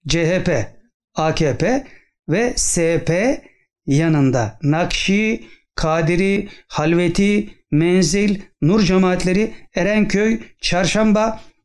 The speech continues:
İslamoğlu gibi gruplara sızma kararı almıştı. Bu bilgiler,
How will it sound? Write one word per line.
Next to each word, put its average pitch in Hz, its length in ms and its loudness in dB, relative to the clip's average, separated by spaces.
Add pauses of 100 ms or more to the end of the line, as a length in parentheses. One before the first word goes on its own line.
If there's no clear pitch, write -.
(100)
İslamoğlu 180 800 2
gibi 165 220 2
gruplara 156 600 0
sızma 185 580 0
kararı 180 580 0
almıştı. 131 560 -2 (1080)
Bu 202 160 4
bilgiler, 180 720 0